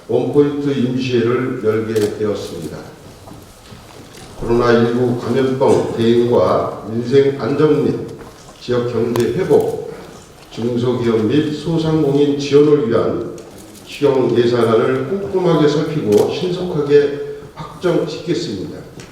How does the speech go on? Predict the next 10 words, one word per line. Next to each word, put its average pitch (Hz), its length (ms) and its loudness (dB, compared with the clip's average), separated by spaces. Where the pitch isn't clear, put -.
앞으로도 151 480 2
집행부와 160 720 -4
머리를 131 580 -2
맞대고 123 680 -4
상식을 180 720 -4
뛰어넘는 202 840 0
적극적 135 720 -2
재정으로 139 720 2
전염병도 117 800 0
멈추고 - 920 0